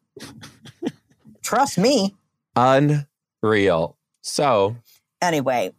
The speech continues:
Speaker 2: we watched it together as a family. That's how this all came about.
Speaker 1: We should do a podcast where you and I have to, like, endure some sort of situation, and then you tell your side of the story, and I'll tell mine.
Speaker 2: We do it
Speaker 1: And
Speaker 2: every
Speaker 1: we'll,
Speaker 2: week on the podcast.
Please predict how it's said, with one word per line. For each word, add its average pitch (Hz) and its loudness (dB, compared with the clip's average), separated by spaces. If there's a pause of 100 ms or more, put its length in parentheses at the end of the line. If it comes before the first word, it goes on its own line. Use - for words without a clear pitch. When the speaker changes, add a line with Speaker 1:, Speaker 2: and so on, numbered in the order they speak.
Speaker 2:
we 180 -4
watched 208 -2
it 190 -2
together 175 0
as 170 0
a 156 -4
family. 147 -2
That's 156 -4
how 147 -2
this 143 -4
all 143 0
came 143 -4
about. 135 0
Speaker 1:
We 196 2
should - -2
do 226 2
a 180 0
podcast 135 0
where 113 0
you 101 -2
and 113 0
I 101 -2
have 107 -2
to, 95 0
like, 90 -2
endure 92 -2
some 92 -6
sort 92 -2
of 87 -4
situation, 92 -4
and 92 -6
then 87 -6
you 92 -6
tell 98 -2
your 95 -2
side 107 -2
of 101 -6
the 120 -4
story, 123 -2
and 104 -4
I'll 98 -2
tell 98 -4
mine. 101 -4
Speaker 2:
We 254 -2
do 339 0
it 370 -2
Speaker 1:
And - 2
Speaker 2:
every 294 2
Speaker 1:
we'll, 247 0
Speaker 2:
week 320 -6
on 240 2
the 240 0
podcast. 269 -2